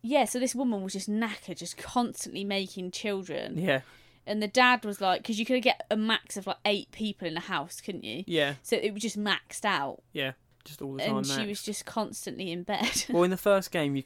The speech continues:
Speaker 2: you had a limit on how many floors you can make, couldn't you? It was
Speaker 1: It was
Speaker 2: only
Speaker 1: only two floors.
Speaker 2: Yeah, and I think then in each game they progressed that,
Speaker 1: So I think
Speaker 2: like,
Speaker 1: you
Speaker 2: up
Speaker 1: could
Speaker 2: and
Speaker 1: have
Speaker 2: down.
Speaker 1: three,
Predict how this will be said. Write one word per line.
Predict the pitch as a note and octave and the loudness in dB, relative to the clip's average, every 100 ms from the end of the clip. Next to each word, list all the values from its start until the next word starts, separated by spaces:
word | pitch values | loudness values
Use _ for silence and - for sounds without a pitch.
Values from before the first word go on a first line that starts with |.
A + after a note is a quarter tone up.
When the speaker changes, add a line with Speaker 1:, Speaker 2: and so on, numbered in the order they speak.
| - | -4
Speaker 2:
you | D3+ | 2
had | D3+ | 2
a | C#3 | 4
limit | C#3+ D3 | 2 2
on | C3+ | 0
how | C#3 | -2
many | C3+ | -2
floors | - D3+ D3+ C3+ | -2 2 2 0
you | |
can | C#3 | -6
make, | C3 C3 - | -6 -6 -10
couldn't | C#3+ C#3+ | -10 -10
you? | C3+ | -10
It | C#3+ | -4
was | C#3+ | 0
Speaker 1:
It | |
was | C#3+ | 4
Speaker 2:
only | A#3 | 4
Speaker 1:
only | A3+ | 2
two | G3 - G3+ | 0 -2 -4
floors. | - G3 D#3 D#3+ | -2 -2 0 0
Speaker 2:
Yeah, | C#3+ C3+ B2 | 2 4 2
and | C3 | 0
I | C#3 | -2
think | C3 C3+ C3 C#3+ | 0 -4 -4 -4
then | C3+ C3 | -4 -2
in | C3 | -4
each | C3+ - - | -6 -8 -2
game | C3 B2 B2 | -2 -2 -4
they | B2+ | -8
progressed | - C3 C3 B2 - | -8 -4 -4 -4 -4
that, | A#2 | -2
Speaker 1:
So | |
I | A3+ | 0
think | |
Speaker 2:
like, | D#4 | 2
Speaker 1:
you | C#4+ | 2
Speaker 2:
up | C4+ | 2
Speaker 1:
could | |
Speaker 2:
and | B3+ | 2
Speaker 1:
have | B3+ | 2
Speaker 2:
down. | B3+ A#3+ | 2 0
Speaker 1:
three, | A#3+ B3 A3+ G#3+ G#3 G#3 G3+ G3+ G3 | 2 2 2 0 -2 -4 -6 -6 -8